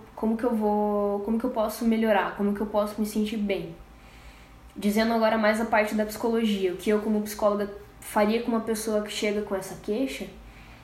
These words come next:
é tentar entender o mundo que essa pessoa vive,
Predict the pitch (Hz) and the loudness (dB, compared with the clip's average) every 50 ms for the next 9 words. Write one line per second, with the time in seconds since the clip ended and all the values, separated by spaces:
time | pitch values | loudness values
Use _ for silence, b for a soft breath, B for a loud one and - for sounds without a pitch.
0 | B B - - 202 202 240 233 233 226 240 247 269 285 277 294 277 269 247 240 | B B 0 2 2 2 2 0 2 2 2 2 2 2 2 4 4 4 4 4
1 | 240 240 233 220 220 247 277 311 311 - 262 - - 226 - 208 202 - 202 185 | 4 4 4 4 4 4 4 2 2 0 -2 -2 -4 -4 -4 -4 -2 0 0 0
2 | 180 170 175 180 220 233 294 320 311 | 0 -2 -4 -4 -2 -2 -2 -4 -4